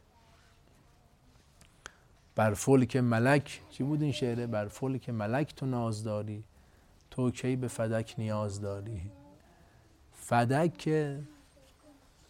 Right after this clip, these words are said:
آسمان و زمین در ید اختیار صدیقه طاهره سلام الله علیها بوده و هست.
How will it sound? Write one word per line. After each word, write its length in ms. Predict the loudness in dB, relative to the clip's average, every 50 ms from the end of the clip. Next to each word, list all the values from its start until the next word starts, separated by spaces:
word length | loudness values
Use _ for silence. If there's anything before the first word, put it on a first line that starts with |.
| -20 -20 -20 -20 -20 -20 -20 -20 -20 _ _ _ _ _ _ 0
آسمان 600 | 2 2 2 2 2 2 2 4 6 6 6 6
و 80 | 4
زمین 480 | 4 4 4 4 4 4 4 4 2 0 -6 -14 -20 -20 -20 _ _ _ _ _ _ _ -20 -10 -4
در 160 | 0 2 4
ید 280 | 6 6 6 6 6 4
اختیار 540 | 4 2 0 -2 -4 -4 -2 0 0 0 -2
صدیقه 580 | -4 -4 -6 -6 -6 -6 -6 -4 -4 -4 -6
طاهره 360 | -4 -4 -6 -6 -4 -6 -6 -6
سلام 380 | -6 -6 -6 -6 -6 -6 -8
الله 200 | -8 -8 -8 -6
علیها 520 | -6 -6 -4 -4 -4 -6 -6 -6 -4 -4 -4
بوده 360 | -4 -4 -4 -4 -2 -2 0
و 140 | 0 0 0
هست. 640 | 0 0 -2 -4 -6 -6 -8 -8 -8 -10 -14 -20